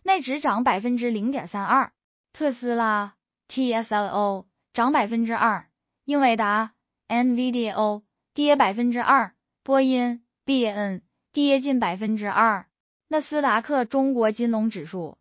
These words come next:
收涨百分之一点六，小鹏汽车涨，X P V N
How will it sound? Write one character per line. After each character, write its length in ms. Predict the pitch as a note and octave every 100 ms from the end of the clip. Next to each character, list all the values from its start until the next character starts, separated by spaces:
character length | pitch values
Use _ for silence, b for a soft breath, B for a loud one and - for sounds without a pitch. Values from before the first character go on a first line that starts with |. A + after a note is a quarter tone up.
| _
收 260 | - D4+ D4
涨 220 | A#3+ A#3
百 140 | G3
分 160 | F#3+ A#3+
之 160 | B3
一 160 | A#3 A#3+
点 200 | A#3 D3+
六， 260 | A3+ A#3 - _ _ _
小 200 | - A3+
鹏 240 | G#3 G#3+ C4
汽 200 | - D4+
车 200 | B3+ B3
涨 260 | G#3 C3 _ _ _ -
，X 240 | A#3+ -
P 240 | - B3+ B3
V 100 | A#3+
N 320 | G#3 G3+ G3